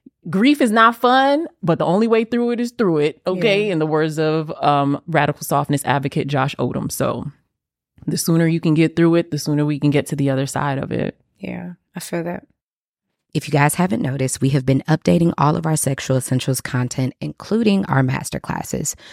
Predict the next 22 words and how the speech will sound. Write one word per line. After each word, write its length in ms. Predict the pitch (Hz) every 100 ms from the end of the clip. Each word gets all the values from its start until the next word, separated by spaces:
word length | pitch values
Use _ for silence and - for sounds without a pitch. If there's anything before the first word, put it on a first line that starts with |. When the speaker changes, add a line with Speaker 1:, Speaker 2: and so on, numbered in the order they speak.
| -
Speaker 2:
So, 420 | - 196 160 123 147
for 160 | -
the 100 | 143
last 460 | 135 143 170 208 -
time, 320 | 147 127 127
the 100 | 127
three 260 | - 147 180
masterclasses 840 | 185 147 - 127 - 101 - 120 127
that 120 | 131
have 160 | 131
sold 340 | - - 131 127 -
over 260 | 139 139 139
ten 560 | - - 175 175 175 165 -
thousand 420 | 127 131 135 131
copies 580 | - - - 101 - - - - -
is 140 | 170 156
available 520 | 143 143 151 160 156
now 320 | 127 120 127
in 240 | - 135 127
one 440 | 139 139 139 143 156
bundle. 520 | 139 113 - - - _
Yes, 400 | - 127 - -